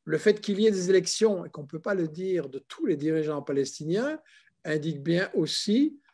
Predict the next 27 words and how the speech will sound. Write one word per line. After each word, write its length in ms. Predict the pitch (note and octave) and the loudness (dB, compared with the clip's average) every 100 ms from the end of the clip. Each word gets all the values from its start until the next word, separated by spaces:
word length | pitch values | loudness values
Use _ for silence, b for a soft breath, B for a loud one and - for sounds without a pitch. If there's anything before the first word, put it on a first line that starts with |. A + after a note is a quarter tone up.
| _ - | _ -6
que 560 | F#3 F3+ F3 E3+ E3+ | 0 2 4 2 2
l'Occident 600 | D#3+ D#3+ - D3 E3 A3+ | 0 -2 -4 -6 -4 -2
est 160 | F3+ - | -2 -4
en 80 | C#3 | -6
fait 160 | E3 | -6
très 260 | D#3+ - D3+ | -6 -6 -4
intéressé 680 | C#3+ C#3 C3+ C3+ - F3+ G3 | -4 -6 -8 -6 -4 0 2
et 60 | D#3 | 2
très 180 | - C#3 | -2 -6
malhonnête 640 | C#3 C#3 D3 G3+ G3 - _ _ _ _ | -4 -2 0 0 0 -4 _ _ _ _
dans 260 | D3+ D#3 D3+ | -4 -2 -4
cette 260 | - C#3 | -4 -6
façon 560 | - C#3+ - - E3+ F3 | -6 -6 -6 -4 -6 -4
de 300 | C#3+ C#3+ C#3 | 0 2 2
dire, 380 | B2+ D3+ E3 D#3+ | 0 -2 0 0
voilà, 280 | C3 D#3 D#3 | -2 -6 -6
vous 140 | B2+ | -8
devez 260 | C3 B2+ C3 | -12 -10 -12
voter 320 | C3+ - C#3+ | -12 -8 -8
pour 200 | C#3+ A#2+ | -8 -18
un 60 | |
tel 220 | B2 D3+ C#3+ | -8 -6 -6
et 40 | |
pas 140 | C3 | -8
pour 240 | B2 C3+ C#3 | -14 -14 -14
un 60 | |
tel. 280 | C#3 G3 C3 | -6 -4 -4